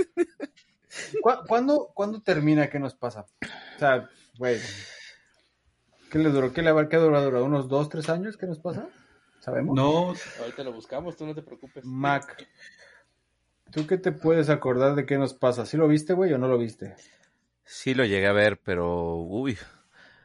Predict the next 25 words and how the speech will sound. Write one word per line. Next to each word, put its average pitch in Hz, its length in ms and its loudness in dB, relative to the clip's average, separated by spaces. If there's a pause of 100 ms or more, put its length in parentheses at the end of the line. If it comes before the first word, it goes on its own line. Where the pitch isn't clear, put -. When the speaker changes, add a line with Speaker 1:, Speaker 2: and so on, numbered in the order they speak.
(260)
Speaker 4:
mm, 90 300 -6 (340)
muy 107 260 2
poco. - 480 -2 (880)
Muy, 110 320 2
muy 107 200 2
poco, 110 280 -4
pero 92 300 0
pues 101 140 -4
sí 110 100 -2
me 107 80 2
acuerdo 101 340 0
del, 85 400 0 (880)
del, 85 400 -8 (140)
del 95 160 -2
rockero, 104 720 0 (300)
de 87 160 -8
Tomás, 101 580 0 (880)
que 98 460 0
más 123 240 2
o - 20 2
menos 135 220 2
fueron 143 180 2
como 160 180 2
los 127 180 2
perso-, 120 460 2